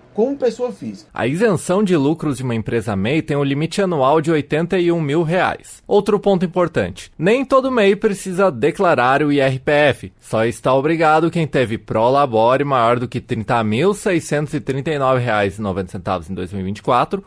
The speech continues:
Speaker 2: ou se enquadra em outras regras gerais e obrigatoriedade. Eduardo explica como deve ser feita a declaração.
Speaker 1: Declarar sua empresa mei na ficha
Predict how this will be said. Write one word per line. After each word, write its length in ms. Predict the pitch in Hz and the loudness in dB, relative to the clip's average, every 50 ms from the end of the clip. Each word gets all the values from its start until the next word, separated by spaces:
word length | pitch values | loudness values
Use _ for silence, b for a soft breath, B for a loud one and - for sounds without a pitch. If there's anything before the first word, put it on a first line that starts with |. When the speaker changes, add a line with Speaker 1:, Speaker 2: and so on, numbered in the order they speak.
| b | b
Speaker 2:
ou 340 | b 180 185 196 220 233 - - | b 4 4 6 4 4 0 -8
se 180 | - - - | -12 -8 -4
enquadra 560 | 262 240 214 - 196 160 156 156 147 165 - - - | -4 -2 0 2 2 4 4 2 2 0 -2 -2 -6
em 100 | 156 170 | -2 0
outras 360 | 165 156 160 160 156 139 98 | 0 0 0 0 -2 -2 -2
regras 360 | 107 113 117 120 127 139 127 | -2 -2 -2 0 -2 -4 -2
gerais 460 | 110 139 131 104 95 101 110 123 107 | 0 0 0 2 2 2 0 0 0
e 20 | 131 | -2
obrigatoriedade. 1000 | 123 113 113 120 120 117 - 131 123 127 131 127 139 143 131 98 - - - _ _ - | -4 -4 -2 -2 -2 -2 -2 -2 -2 -2 0 0 2 2 2 0 -2 -6 -16 _ _ -8
Eduardo 480 | - 98 85 92 107 107 110 110 110 | -8 -6 -2 0 0 2 2 0 -2
explica 480 | - - - 156 156 160 160 202 196 196 - _ | -6 -8 -4 -2 -2 0 0 -2 -4 -4 -6 _
como 380 | - - 113 107 107 117 127 131 | -2 0 2 2 2 0 0 0
deve 180 | 123 131 120 | 0 -2 -2
ser 180 | - - 160 139 | -2 -4 -6 -6
feita 340 | 127 - 104 98 98 101 110 | -4 -4 -4 -4 -2 -4 -4
a 20 | |
declaração. 240 | 98 104 101 110 104 101 117 113 - 143 110 87 - _ | -4 -4 -4 -4 -4 -4 -4 -6 -6 -8 -8 -8 -10 _
Speaker 1:
Declarar 580 | - - 147 143 170 165 151 143 151 185 240 254 | -6 -4 -4 -2 -2 -2 -2 0 0 -2 -2 -6
sua 540 | - - - - 202 190 170 143 120 - - _ _ | -10 -18 -16 -12 -10 -8 -6 -6 -8 -8 -12 _ _
empresa 480 | 147 143 117 _ 151 147 147 139 160 | -14 -14 -14 _ -10 -10 -8 -6 -6
mei 300 | 147 139 135 131 120 110 | -6 -4 -6 -6 -8 -8
na 180 | 104 120 139 135 | -8 -8 -8 -10
ficha 520 | - - - 185 160 143 - - 117 90 | -12 -12 -10 -8 -8 -8 -8 -10 -14 -14